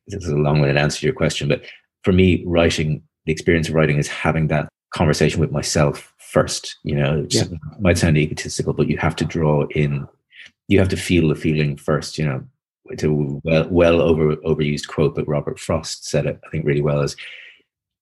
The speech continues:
Speaker 1: "No feeling in the writer, no tears in the writer, then no feeling in the reader, no tears in the reader." And I'm not, not, that's not, I'm not always going for, for tears, but, uh, you know,
Speaker 2: <laughs>
Speaker 1: as an analogy for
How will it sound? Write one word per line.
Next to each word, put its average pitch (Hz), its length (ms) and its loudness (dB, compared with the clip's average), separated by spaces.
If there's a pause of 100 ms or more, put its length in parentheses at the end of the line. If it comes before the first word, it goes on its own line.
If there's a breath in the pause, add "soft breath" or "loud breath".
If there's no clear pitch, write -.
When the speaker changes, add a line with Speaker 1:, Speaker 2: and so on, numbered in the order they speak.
(240)
Speaker 1:
"No 90 220 4
feeling 87 320 2
in 82 80 0
the 78 100 2
writer, 76 640 0
no 82 140 2
tears 82 380 0
in 76 80 -2
the 73 80 -2
writer, 76 540 -2 (220)
then 78 380 0
no 78 180 4
feeling 76 340 2
in 76 80 2
the 73 80 -2
reader, 76 400 0
no 73 140 0
tears 71 420 -4
in 67 120 -8
the 78 80 -8
reader." - 320 -6 (100)
And 80 140 2
I'm 76 100 4
not, 73 240 -2 (380)
not, 76 180 -6
that's 67 220 -4
not, 73 200 2
I'm 71 200 -4
not 73 220 -4 (100)
always 73 200 -2
going 73 260 2
for, - 180 2 (200)
for 95 100 0
tears, 117 340 4
but, 87 200 2
uh, 85 160 0
you 82 120 -4
know, 76 140 0
Speaker 2:
<laughs> - 440 -2
Speaker 1:
as 95 80 4
an 95 180 4
analogy 85 460 4
for 76 380 0